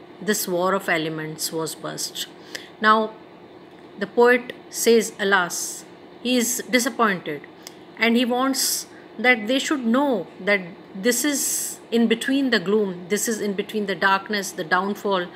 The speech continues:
the war of elements was burst. There, there, there are elements of war which are bursting, which are sprouting, which are coming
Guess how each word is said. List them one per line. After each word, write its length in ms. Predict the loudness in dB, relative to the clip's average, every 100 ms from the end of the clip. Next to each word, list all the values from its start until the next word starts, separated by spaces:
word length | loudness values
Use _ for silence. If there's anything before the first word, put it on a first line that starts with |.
| -16 -12 -2
the 80 | 0
war 420 | 4 4 4 2
of 200 | 0 2
elements 640 | 2 2 0 0 -2 -6
was 240 | -2 -2 -2
burst. 420 | -2 -2 -4 -2
There, 180 | 0 0
there, 260 | 0 0
there 400 | 0 2 2 2
are 400 | 2 4 4 2 -8 -18 -20 -20 0
elements 480 | 6 6 6 2 2
of 240 | -2 -2 -4
war 320 | -2 -4 -6 -12 -16 -8
which 180 | 0 2
are 80 |
bursting, 680 | 4 4 2 2 0 -2 -8 -18 -20 -20 -16 -10
which 180 | -4
are 100 | -2
sprouting, 760 | -2 0 4 4 4 2 0 -6 -8
which 220 | -4 2
are 260 | 2 2 -2 -16 -20 -20 -20 -20 -20 -20 -20 -20 -20 -10 4
coming 500 | 6 6 2 0